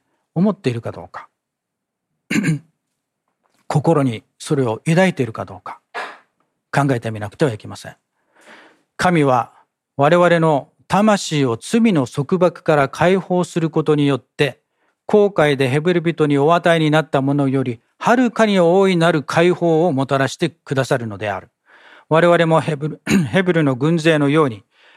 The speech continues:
真心から主を賛美し、人の子らになされた屈しき見業に対して声を上げなければならない。神様、一体私たちに何をしてくださったのか、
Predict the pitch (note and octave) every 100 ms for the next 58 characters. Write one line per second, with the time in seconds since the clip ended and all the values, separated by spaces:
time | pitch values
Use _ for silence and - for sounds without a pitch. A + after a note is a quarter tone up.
0 | - D3+ E3+ A3 G#3 F#3+ F3 F#3 F3 B2
1 | - - G#3+ D#3+ - D#3+ C#3+ G#2+ - -
2 | _ _ _ _ _ - - G3 F#3 E3+
3 | C#3+ - E3+ D#3 C#3 C#3 C#3 C#3+ C3+ A#2+
4 | - - B3+ - - G3 F3+ F3+ E3 D#3+
5 | D#3 E3 E3 D3 - F3 E3+ _ _ _
6 | - C4+ C4 A3 A#3 - - C#3 C3+ C3
7 | B2 A#2+ F#3 - _ C3+ B2 G#2 - _
8 | _ _ _ _ _ _ _ - A#3+ A3+
9 | E3 E3 - F#3 E3 F#3 F3+ D#3+ C#3 B2+
10 | A#2+ A3+ C#4 B3+ - D#3+ C#3 C3+ C3 -
11 | A#2+ G#2 G2+